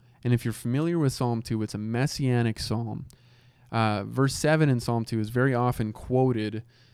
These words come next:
in the New Testament with reference to Jesus, but it says this, "I will tell of the decree.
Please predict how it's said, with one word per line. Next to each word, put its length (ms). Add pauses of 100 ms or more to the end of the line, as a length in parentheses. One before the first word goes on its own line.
(160)
in 140
the 60
New 140
Testament 540
with 160
reference 640
to 120
Jesus, 540
but 160
it 80
says 260
this, 400 (640)
"I 80
will 140
tell 240
of 120
the 60
decree. 500